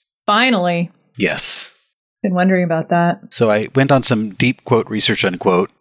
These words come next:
Speaker 2: Uh, instead of working, I spent, like, four hours playing with the Mormon genealogical database and found out that if you go back far enough, virtually everybody is related to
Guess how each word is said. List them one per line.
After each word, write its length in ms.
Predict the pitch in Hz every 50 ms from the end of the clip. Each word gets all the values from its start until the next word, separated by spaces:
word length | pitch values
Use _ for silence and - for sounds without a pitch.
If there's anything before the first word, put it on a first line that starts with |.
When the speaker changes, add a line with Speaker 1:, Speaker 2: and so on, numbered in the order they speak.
| _ _ -
Speaker 2:
Uh, 160 | 95 87 -
instead 280 | 95 95 - - - 104
of 120 | 98 92
working, 400 | - 98 98 - - 101 87 92
I 280 | 95 90 90 87 90 101
spent, 360 | 101 - - - - 98 -
like, 260 | - 90 87 90 - -
four 260 | - - 113 107 98
hours 320 | 95 92 92 92 92 90 -
playing 260 | - - 101 92 92
with 120 | 87 -
the 100 | - 90 87
Mormon 340 | 85 98 104 95 95 92 92
genealogical 580 | 95 92 92 92 87 87 92 92 - 87 87
database 640 | 90 92 92 90 - 85 82 82 82 - - - - - _ _ _ _ _ _ -
and 420 | 101 101 95 92 - 98 98 -
found 280 | - - 139 123 120 117
out 180 | 113 117 - -
that 80 | 107
if 100 | 101 -
you 60 | 131
go 140 | 123 143 147
back 340 | 127 135 127 - - - _
far 260 | _ - 156 147 135
enough, 360 | 127 110 101 98 90 - - - - - _
virtually 460 | - 120 117 151 160 - - 143 139 104
everybody 500 | 120 123 147 135 113 117 110 107 110 104
is 180 | 104 98 - 107
related 440 | 104 95 92 92 92 95 87 85 - _
to 600 | - - - 98 90 87 87 87 87 85 85 87